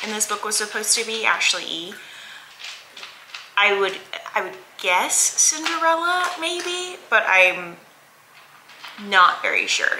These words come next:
The other ones were very clear to me, but she's the only one who's not very clear to me. Um, but yeah, so this was, this was an incredible book.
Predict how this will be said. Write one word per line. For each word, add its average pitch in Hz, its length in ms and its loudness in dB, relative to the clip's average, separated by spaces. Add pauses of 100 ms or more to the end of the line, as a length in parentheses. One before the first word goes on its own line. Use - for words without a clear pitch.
(100)
The 233 160 4
other 311 200 4
ones 320 400 2
were 208 460 6 (500)
very 190 240 6
clear 170 420 -6
to - 180 -8
me, 294 260 -6 (400)
but - 180 0
she's 214 260 0
the 214 100 2
only 208 120 2
one 196 180 2
who's 185 460 -4 (540)
not 185 320 8
very 160 200 2
clear 151 240 -4
to - 160 -6
me. 147 100 -6 (600)
Um, 170 500 6 (1000)
but 202 100 4
yeah, - 240 4
so - 140 -2
this 226 240 4
was, 254 400 0
this 254 160 -2
was 277 140 0
an 277 120 0
incredible 240 440 2
book. - 180 0